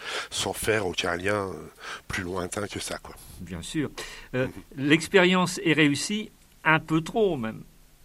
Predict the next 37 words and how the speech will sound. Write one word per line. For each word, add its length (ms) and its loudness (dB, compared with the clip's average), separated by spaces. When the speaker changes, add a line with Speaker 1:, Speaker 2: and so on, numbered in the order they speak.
Speaker 1:
Un 100 6
peu 160 4
trop, 280 2
effectivement, 520 0
puisque 300 -4
le 180 -4
drone, 400 0
euh, 300 -6
qui 140 -8
part 240 2
de 120 -8
Bourgevel 840 2
leur 220 -6
échappe 320 2
complètement 720 -2
et, 200 -4
et 160 -4
pulvérise 720 0
sa 240 -4
petite, 560 -8
euh, 180 -8
purée 340 0
de, 260 -8
de 140 -4
neige 240 2
ambiante 560 -2
sur 320 -6
un 80 -2
trajet 420 -2
qui 200 -8
le 80 -4
mène 200 -4
jusqu'à 300 -6
Nice. 340 -4
Et 140 -2
de 160 -4
là, 320 -2